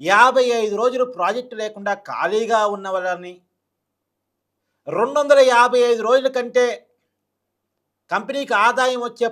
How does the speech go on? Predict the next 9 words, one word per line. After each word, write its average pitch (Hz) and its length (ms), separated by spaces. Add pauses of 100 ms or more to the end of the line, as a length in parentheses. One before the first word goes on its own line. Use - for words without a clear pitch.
ప్రాజెక్టుల్లో 220 580 (800)
పని 156 240
చేయని 202 340
వాళ్ళని, 175 300 (360)
అంటే 180 160
రెండు 190 160
వందల 202 200
యాభై 185 220
ఐదు 180 80